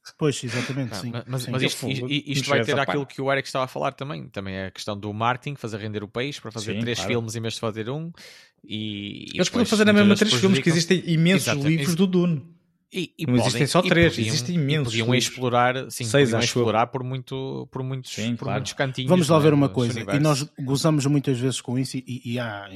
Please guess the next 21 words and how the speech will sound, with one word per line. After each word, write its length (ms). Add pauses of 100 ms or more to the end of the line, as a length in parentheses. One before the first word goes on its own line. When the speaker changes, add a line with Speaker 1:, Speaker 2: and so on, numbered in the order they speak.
Speaker 1:
bué 320
de 140
memes 460
e 100
et 100
cetera 300
à 40
volta 300
disso. 300 (680)
O 80
Senhor 300
dos 140
Anéis 460 (180)
são 420 (140)
uns 200
indivíduos 680 (360)
que 400
vão 240
levar 380
um 160
anel 420